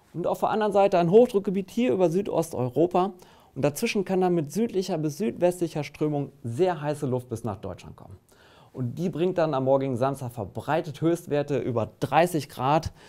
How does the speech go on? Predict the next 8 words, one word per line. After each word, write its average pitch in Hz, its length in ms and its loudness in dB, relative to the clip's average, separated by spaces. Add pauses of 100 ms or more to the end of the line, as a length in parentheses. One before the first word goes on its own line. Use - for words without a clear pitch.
(500)
Im 127 280 -4
Westen 156 580 2
kann 151 220 0
es 165 140 -6
lokal 139 440 0
sogar 123 180 0
bis 131 200 -4
zu - 140 -18